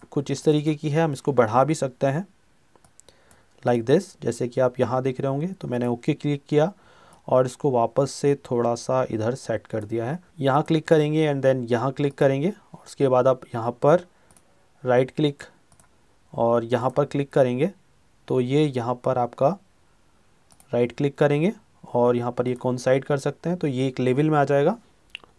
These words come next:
तो यहाँ पर ये आपका स्केचिंग अभी तैयार हो गया है। इसके बाद आप इसको ऊपर नीचे नहीं ले जा पाएंगे क्योंकि हमने इसको कंस्ट्रेन कर दिया। अब आप इसको लेफ़्ट और राइट ही ड्रैग कर सकते हैं। अ, इसके बाद आप यहाँ से एग्जिट करेंगे स्केच को क्योंकि स्केच हमारा बनकर तैयार हो गया है।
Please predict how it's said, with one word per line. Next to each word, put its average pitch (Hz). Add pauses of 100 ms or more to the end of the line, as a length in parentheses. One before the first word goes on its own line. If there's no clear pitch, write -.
तो 135
यहाँ 131
पर 170
ये 170
आपका 165
स्केचिंग 151
अभी 143
तैयार 135
हो 127
गया 143
है। 151
इसके -
बाद 127
आप 123
इसको -
ऊपर 139
नीचे 170
नहीं 147
ले 160
जा 143
पाएंगे 139
क्योंकि 165
हमने 139
इसको 127
कंस्ट्रेन 143
कर 147
दिया। 151
अब 143
आप 139
इसको 151
लेफ़्ट 139
और 160
राइट 131
ही 165
ड्रैग 131
कर -
सकते -
हैं। 113 (880)
अ, 120
इसके 123
बाद 131
आप 131
यहाँ 127
से 139 (160)
एग्जिट 131
करेंगे 156
स्केच 139
को 208
क्योंकि 170
स्केच 135
हमारा 139
बनकर 131
तैयार 131
हो 131
गया 147
है। 185